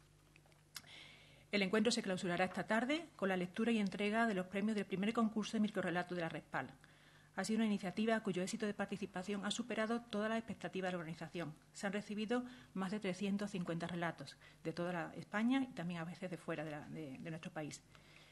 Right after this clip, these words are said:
El concurso surge con la finalidad de promover en todos los sectores de la sociedad una reflexión sobre las necesidades de los pacientes con cualquier enfermedad susceptible de recibir cuidados paliativos,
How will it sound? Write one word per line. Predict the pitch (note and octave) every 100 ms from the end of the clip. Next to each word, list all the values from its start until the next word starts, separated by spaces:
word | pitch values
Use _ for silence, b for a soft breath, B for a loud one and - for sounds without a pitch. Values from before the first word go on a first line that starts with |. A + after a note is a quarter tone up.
| B B B
El | G3+ G3
concurso | G3 B3 B3 B3+
surge | B3+ C4+
con | C4+
la | G#3
finalidad | G3 F#3 F#3+
de | A3
promover | A3 F#3 F3+ A3 B3 - -
en | F3
todos | G#3
los | A3+
sectores | G#3+ - G3
de |
la | F#3
sociedad | F3 E3 F3+ G#3 A3 -
una | G#3 A3+
reflexión | A#3+ B3 G#3 G3 G#3+ G#3+
sobre | A3+ G3+
las |
necesidades | F#3+ F3 F3+ F#3 G3
de | G#3+
los | G#3
pacientes | - E3+ G3+ G#3+ A3
con | G#3+ F3+
cualquier | E3+ A3+ A3+
enfermedad | A#3+ G3+ F3+
susceptible | F3+ G3+ F#3+ F#3 F#3
de | F3+
recibir | F3+ F3 E3
cuidados | E3 D#3+
paliativos, | F#3 E3 F#3+ D#3+